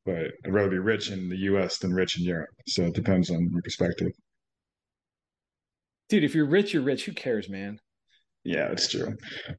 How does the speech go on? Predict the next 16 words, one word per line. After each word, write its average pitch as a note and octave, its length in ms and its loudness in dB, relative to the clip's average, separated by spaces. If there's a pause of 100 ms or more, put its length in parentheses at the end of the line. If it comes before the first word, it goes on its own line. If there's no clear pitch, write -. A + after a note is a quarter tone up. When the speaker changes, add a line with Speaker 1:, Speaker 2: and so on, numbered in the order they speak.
(480)
Speaker 1:
All - 100 4
right, E3 220 -4
fair G3 100 -4
enough. E3+ 220 -4
Let's F3+ 160 -4
see F3 200 2
here. C#3 460 0
Uh, E3+ 640 2
all D3+ 80 2
right, C3+ 200 4
would F#3 280 2
you G3+ 180 -2
do F#3 260 0
Peace F3 340 2
Corps D3+ 380 2
again? A2 440 -6